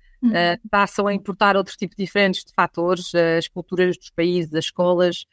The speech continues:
Speaker 2: et cetera. E, e, e, por exemplo, há, há uns anos tive uma proposta daquelas super interessantes,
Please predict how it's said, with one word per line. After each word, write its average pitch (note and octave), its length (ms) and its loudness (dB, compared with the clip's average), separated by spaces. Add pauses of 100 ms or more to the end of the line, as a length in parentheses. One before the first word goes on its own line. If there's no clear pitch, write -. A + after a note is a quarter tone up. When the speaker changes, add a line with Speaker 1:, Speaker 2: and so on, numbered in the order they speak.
(280)
Speaker 2:
et F3+ 160 0
cetera. G3+ 580 0 (180)
E, F3+ 380 -6
e, E3+ 360 -8 (100)
e, E3 60 -12
por F3 120 -6
exemplo, F3+ 360 2
há, E3+ 160 2
há F3+ 100 0
uns F#3 220 -4
anos G3+ 320 2
tive F#3+ 360 -2 (420)
uma F#3 140 2
proposta F3+ 540 0
daquelas E3+ 360 0
super G3+ 280 -2
interessantes, F#3+ 800 -2